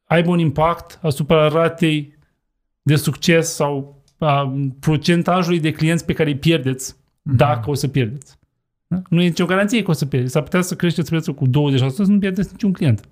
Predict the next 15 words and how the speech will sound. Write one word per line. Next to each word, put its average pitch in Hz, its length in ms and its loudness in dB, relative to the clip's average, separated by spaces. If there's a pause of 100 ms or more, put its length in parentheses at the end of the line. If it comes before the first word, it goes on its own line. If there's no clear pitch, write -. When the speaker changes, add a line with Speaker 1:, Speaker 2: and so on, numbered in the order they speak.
(140)
Speaker 1:
Dacă 151 220 0
e - 20 0
făcut 143 440 -4 (640)
comunicarea 151 720 0
corect 147 500 -2
și 135 220 -8 (480)
la 143 120 2
momentul 143 380 0
potrivit 139 400 -2
și - 80 -4
în 135 200 2
modul 135 280 0
potrivit. 123 540 -4 (240)
Speaker 2:
Mhm. 117 540 -6 (880)
Speaker 1:
Da? 160 140 -4